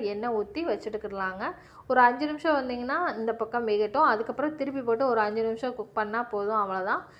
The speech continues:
மீன் சிம்பிளா ரெடி ஆயிடுங்க. ஒரு சைடு குக் ஆனதுக்கப்புறம் பார்த்தீங்கன்னா, மறுபடியும் நான் மாத்தி போட்டேன். மாத்தி போட்டு ஒரு ஏழுலேருந்து ஒரு எட்டு நிமிஷம் வரைக்கும் மீடியம் ஃப்ளேம்ல வச்சு நல்லா குக் பண்ணி எடுத்துக்கிட்டேன்.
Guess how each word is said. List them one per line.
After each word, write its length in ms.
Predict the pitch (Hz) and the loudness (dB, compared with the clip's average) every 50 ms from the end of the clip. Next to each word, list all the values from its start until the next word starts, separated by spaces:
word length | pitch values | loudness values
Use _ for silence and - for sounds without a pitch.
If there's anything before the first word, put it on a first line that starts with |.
| - - _ - | -20 -20 _ -8
மீன் 240 | 269 302 311 311 311 | -4 -4 -2 -2 -2
சிம்பிளா 460 | - 262 254 254 247 277 262 262 269 277 | 0 0 -2 0 -2 0 2 4 4 4
ரெடி 280 | 233 214 202 208 220 | 4 4 2 4 2
ஆயிடுங்க. 420 | 220 214 208 196 196 196 190 190 214 294 339 - - - - - - - - - - - - - - - - - _ _ _ _ _ _ _ _ _ _ _ _ _ _ - - - - - - | 2 2 0 -2 -4 -6 -8 -6 -8 -8 -8 -10 -16 -20 -20 -20 -20 -20 -20 -20 -20 -20 -20 -20 -20 -20 -20 -20 _ _ _ _ _ _ _ _ _ _ _ _ _ _ -20 -20 -20 -6 0 2
ஒரு 140 | 262 247 | 2 2
சைடு 300 | 254 - 285 262 277 294 302 | 2 4 4 4 4 4 2
குக் 260 | - 269 233 240 262 | 2 0 2 2 2
ஆனதுக்கப்புறம் 580 | 262 262 262 262 254 247 240 233 240 254 247 - | 2 2 2 0 -2 -2 -2 -2 -2 -2 -2 -2
பார்த்தீங்கன்னா, 360 | 233 226 226 220 247 285 294 | -2 -2 -2 -2 -2 0 0
மறுபடியும் 480 | 262 226 220 220 214 220 240 240 226 | 0 0 0 0 0 0 2 2 2
நான் 160 | 233 208 208 208 | 2 0 0 -2
மாத்தி 260 | 208 208 208 240 226 233 | -2 -4 -4 -6 -6 -4
போட்டேன். 400 | 214 208 208 - 240 277 320 330 | -2 -4 -4 -2 -2 -2 -2 0
மாத்தி 300 | 254 208 208 220 - 262 | 0 -2 -2 -2 -4 -4
போட்டு 220 | 233 226 214 220 262 262 | -4 -4 -2 0 2 2
ஒரு 160 | 240 220 208 208 | 2 2 2 2
ஏழுலேருந்து 480 | 208 214 226 226 214 208 220 226 240 240 | 2 2 2 2 2 2 0 0 2 2
ஒரு 200 | 220 208 208 202 | 2 2 2 0
எட்டு 180 | 202 196 202 208 | -2 -2 -4 -6
நிமிஷம் 320 | 214 214 220 - - 240 | -6 -6 -8 -6 -4 -4
வரைக்கும் 300 | 226 214 208 226 233 220 | -2 -2 -2 0 0 -2
மீடியம் 300 | 208 208 208 220 220 226 | 0 -2 -2 -2 -2 -2
ஃப்ளேம்ல 280 | 226 233 220 214 208 220 | -4 -4 -4 -2 -2 -4
வச்சு 220 | 196 196 - - | -4 -6 -6 -4
நல்லா 320 | 240 226 208 196 196 208 214 | -4 -2 -2 -2 -2 -2 -4
குக் 280 | 214 - 190 - - | -4 -6 -10 -12 -10
பண்ணி 200 | - 202 208 208 | -10 -8 -6 -6
எடுத்துக்கிட்டேன். 500 | 202 190 190 - 185 - 208 208 240 311 | -6 -8 -8 -12 -14 -14 -12 -12 -12 -12